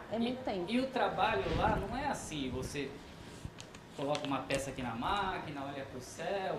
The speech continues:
Speaker 2: conversa com amigo, não. É uma atrás da outra, sem parar. Pra ir no
Speaker 1: Produção.
Speaker 2: banheiro, você tinha que apertar um botão pra alguém entrar no seu lugar. E ainda o chefe falava, "Vai rápido." <laughs>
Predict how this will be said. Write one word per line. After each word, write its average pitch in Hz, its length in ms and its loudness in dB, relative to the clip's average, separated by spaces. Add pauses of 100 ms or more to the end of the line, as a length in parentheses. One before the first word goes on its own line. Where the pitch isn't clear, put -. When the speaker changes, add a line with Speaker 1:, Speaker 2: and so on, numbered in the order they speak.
Speaker 2:
conversa 147 400 -2
com 147 100 -6
amigo, 165 240 -2
não. 123 160 0 (760)
É 160 100 2
uma 269 220 4
atrás 247 340 2
da 220 140 6
outra, 226 360 4
sem 247 240 0
parar. - 260 4
Pra 269 180 12
ir 240 80 6
no 254 80 6
Speaker 1:
Produção. 240 180 8
Speaker 2:
banheiro, 262 220 8
você 240 140 2
tinha 269 180 -2
que 277 60 0
apertar 262 340 2
um 262 100 4
botão 220 440 2
pra 233 120 0
alguém 220 300 2
entrar 208 320 0
no 269 80 2
seu 208 220 0
lugar. 185 460 2 (1000)
E 196 60 -2
ainda 247 160 4
o - 20 2
chefe 247 240 2
falava, 185 280 4
"Vai 143 200 6
rápido." 165 360 4
<laughs> - 720 0